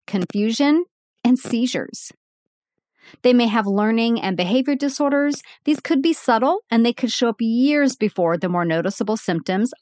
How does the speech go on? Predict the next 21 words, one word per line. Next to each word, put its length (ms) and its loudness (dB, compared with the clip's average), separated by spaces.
are 220 0
pronounced. 760 -4
If 200 0
the 140 0
thermoregulation 1300 2
center 500 -2
of 220 -4
the 80 -2
brain 380 -2
is 160 -6
affected, 640 -4
the 100 -2
individual 540 0
could 280 -2
have 380 0
a 120 -2
high 420 -2
body 400 2
temperature 720 -6
not 440 2
related 640 2